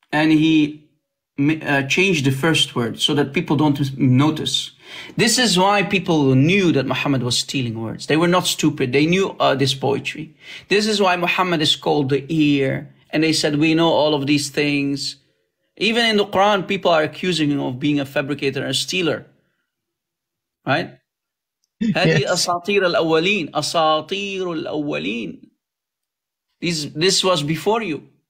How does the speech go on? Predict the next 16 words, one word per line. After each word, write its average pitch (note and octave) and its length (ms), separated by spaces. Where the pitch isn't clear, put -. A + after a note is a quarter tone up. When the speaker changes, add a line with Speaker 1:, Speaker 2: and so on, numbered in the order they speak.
Speaker 1:
Muhammad. C3+ 500
You're F3 220
stealing. G3+ 680
So F3+ 220
people F3+ 720
notice D#3+ 420
this F3+ 160
guy F3+ 200
is E3+ 100
a F3 80
liar. G3+ 340
Here's D#3+ 320
another F#3+ 540
one C3+ 420
in D3+ 180
chapter, D3+ 600